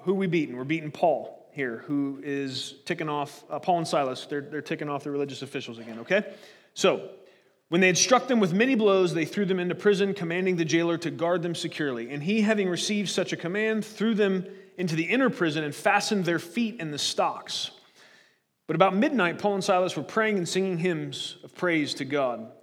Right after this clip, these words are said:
and the prisoners were listening to them. And suddenly there came a great earthquake, so that the foundations of the prison house were shaken, and immediately all the doors were opened, and everyone's chains were unfastened. When the jailer awoke and saw the prison doors opened, he drew his sword and was about to kill himself,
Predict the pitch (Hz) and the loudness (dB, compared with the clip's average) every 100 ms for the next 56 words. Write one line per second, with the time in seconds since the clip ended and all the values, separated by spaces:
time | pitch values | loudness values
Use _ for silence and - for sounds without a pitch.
0 | - 135 135 196 190 170 156 160 202 170 | -14 -6 2 2 4 0 0 0 0 -2
1 | 135 131 120 104 117 _ - - - 151 | -6 -8 -10 -14 -18 _ -20 -20 -12 0
2 | 208 214 220 190 - 185 151 135 190 196 | 2 4 4 2 2 0 0 2 2 2
3 | 185 175 156 147 165 147 160 170 160 180 | -2 -2 -2 -2 -2 -4 -2 0 2 2
4 | 202 214 165 165 - 202 175 156 127 180 | 2 0 0 -4 2 2 2 -2 0 -2
5 | - 151 143 - 165 160 135 143 151 220 | -2 -4 -2 0 0 -2 -6 -2 2 2
6 | 202 160 156 180 233 226 202 214 175 185 | 2 -2 0 4 4 6 6 6 4 2
7 | 175 185 240 247 - - _ - 160 196 | 0 0 0 -4 -10 -20 _ -4 2 4
8 | 202 185 - 202 208 180 151 147 131 139 | 4 2 0 0 0 -2 -2 -4 -4 -4
9 | 123 - 104 110 _ _ _ - 165 175 | -4 -8 -14 -20 _ _ _ -2 2 6
10 | 185 226 247 190 175 214 175 156 208 202 | 6 6 8 6 6 4 2 -2 0 0
11 | 175 - 175 165 175 170 156 165 143 147 | 0 0 0 0 -2 -2 -2 -6 -6 -4
12 | 160 165 208 202 - 196 175 151 143 165 | 0 2 2 2 2 2 2 -2 -2 -2
13 | 135 - 196 165 135 - 127 107 - | -4 -2 0 0 -2 -6 -6 -8 -12